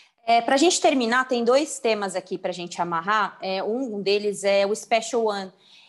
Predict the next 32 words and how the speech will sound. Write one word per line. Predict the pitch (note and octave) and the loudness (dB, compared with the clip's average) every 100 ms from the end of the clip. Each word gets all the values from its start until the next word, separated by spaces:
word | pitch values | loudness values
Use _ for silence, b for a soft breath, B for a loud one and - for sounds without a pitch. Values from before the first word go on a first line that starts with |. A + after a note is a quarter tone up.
| b | b
Quando | - B4 C5+ | -2 -2 -2
surge | - E4+ C4+ C4 | -4 -4 -4 -6
esse | C4+ | -8
termo, | B3 A3+ G#3 F#3+ F#3+ | -4 -2 -2 -2 -6
Luiz? | G#3+ G#3 G3+ | -4 -4 -6
Quando | C4 D#4+ | -6 -6
que | - | -4
ele, | D#4+ D4 C4+ B3 G#3 | -4 -4 -4 -4 -2
ele | A3 G#3+ G#3+ | -2 -2 0
absorve | A3 G#3+ - A#3+ G#3+ G#3 F3+ | 0 0 -2 2 2 2 -4
esse | G3 - G3+ | -10 -10 -12
termo | - G3+ F#3+ F#3+ | -6 -6 -6 -10
do | F#3+ | -10
Special | - F#3+ - G3 | -4 -4 -4 -6
One? | F#3+ F#3 | -6 -8
Porque | - A#3 | -8 -6
eu | |
lembro | B3 C#4+ D4+ | -4 -4 -4
na | B3+ G#3 | -2 -2
época | G#3 C#4+ C4+ A3 - E3+ - b b | -2 -4 -4 -8 -4 -6 -6 b b
que | A3+ | -4
foi | B3 | 0
uma | B3+ B3+ | 2 2
grande, | A#3+ A#3 C#4+ E4+ G4 F4 D4 B3 G#3+ E3+ _ _ - | 2 0 -2 -2 -2 -2 -4 -6 -8 -10 _ _ -10
"Nossa, | F#3+ A#3 B3+ B3 G#3+ - - G#3 | -4 2 4 4 2 -2 -4 -6
estão | G3+ A#3+ | -4 -8
chamando | A#3+ A#3 A3+ B3 B3 | -6 -6 -6 -6 -4
o | |
Mourinho | B3 A3+ A3+ B3 | -2 -2 -4 -10
de | A#3+ | -10
especial." | B3 - A#3+ - A#3+ G#3 A#3 A#3 G#3 F#3 - B B B | -10 -8 -8 -4 0 2 2 2 2 0 -8 B B B
É, | F#3 F#3+ G3 | -8 -6 -6